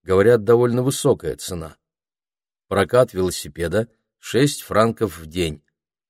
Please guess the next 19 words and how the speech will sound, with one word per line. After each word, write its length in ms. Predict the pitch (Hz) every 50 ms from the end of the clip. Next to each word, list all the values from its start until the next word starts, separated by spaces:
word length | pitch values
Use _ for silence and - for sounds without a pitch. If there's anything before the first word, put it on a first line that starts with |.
| _
вероятно, 520 | 80 85 92 87 90 90 92 82 87 90 76
цена 340 | - - 95 92 90 87 78
завышена, 640 | 76 90 98 95 92 78 - - 76 73 - - _ _ _ _ _ _ _ _ _
должна 380 | 85 90 87 80 90 92 90
быть 160 | 85 90 - -
четыре 500 | - - 85 - - 98 87 87 87 87
или 140 | 85 95
пять 280 | 80 - 98 90 78 -
франков. 560 | - - 80 78 76 - - 80 _ _ _ _ _ _ _ _ _ _ _ _ _ _ _
Отруби — 640 | 117 120 123 117 - 113 110 101 95 110 110 110 - _ _ _ _ _ _ _ _
одна 280 | - 104 107 123 143 143
целая 360 | 143 - 160 165 156 151 143
тридцать 420 | 120 131 135 127 - - 120 107 -
пять 180 | 131 127 120
сотых 400 | - - 131 127 117 - 107 -
франка 460 | - - 101 113 117 113 110 - 117
за 220 | 104 82 87 101 98
килограмм. 640 | - 107 101 101 87 82 80 80 80 78 76 71 - _ _ _ _ _ _ _ _ _ _ _ _ _ _ _
Бруски — 680 | 85 110 151 156 147 - - - 85 85 87 87 82